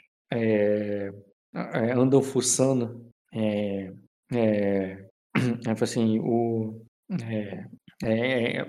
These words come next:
ah, é isso. Ela fala, "Então é aqui que aqueles sarnentos andam fu-, é, é, é, andam fuçando. O, é,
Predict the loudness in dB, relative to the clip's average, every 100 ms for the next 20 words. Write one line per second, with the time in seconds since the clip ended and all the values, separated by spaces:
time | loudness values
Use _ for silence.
0 | 2 2 2 0 2 2 0 -8 -4 0
1 | 2 4 2 2 2 2 2 2 0 0
2 | 2 2 2 0 0 -2 -4 0 0 0
3 | 2 0 2 2 2 0 0 0 0 0
4 | -2 0 0 0 -4 -8 -18 _ _ -2
5 | 0 2 2 2 4 4 2 -4 -10